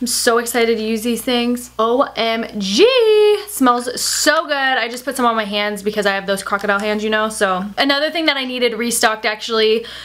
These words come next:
which I'm so excited. This is the best hand cream that I've ever used in my whole entire life. I've probably talked about it on my channel before, and it is by the brand or the company Beauty Control. She sells the Beauty Control, and she always gives me this extreme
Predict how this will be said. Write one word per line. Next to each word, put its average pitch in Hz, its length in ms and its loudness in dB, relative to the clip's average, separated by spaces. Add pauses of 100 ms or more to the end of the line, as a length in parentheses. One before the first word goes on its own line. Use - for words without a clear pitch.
(120)
which 254 260 2
I'm 240 180 -2
so 226 680 0
excited. 226 480 -2
This 302 160 0
is 427 200 2 (100)
the 233 340 0
best 226 440 0
hand 247 200 -2
cream 254 200 2
that 220 120 2
I've 208 120 -2
ever 220 280 -2
used 226 260 0
in 220 60 0
my 202 120 2
whole 208 180 -2
entire 262 180 2
life. 214 300 0
I've 208 140 -6
probably 220 220 2
talked 226 260 -4
about 214 120 2
it 202 60 -2
on 208 80 0
my 214 80 -2
channel 202 280 0
before, 202 360 0 (320)
and 262 100 6
it 269 80 4
is 277 160 0
by 226 300 0
the 240 140 -4
brand 214 520 0
or 226 140 2
the 214 160 0
company 220 400 0
Beauty 202 320 -2
Control. 330 520 2 (280)
She 311 220 2
sells 269 360 -2
the 262 140 -6
Beauty 269 200 0
Control, 359 380 2
and 247 220 -6
she 262 540 2
always 247 340 0
gives 233 240 0
me 240 160 2
this 214 360 0
extreme 247 460 0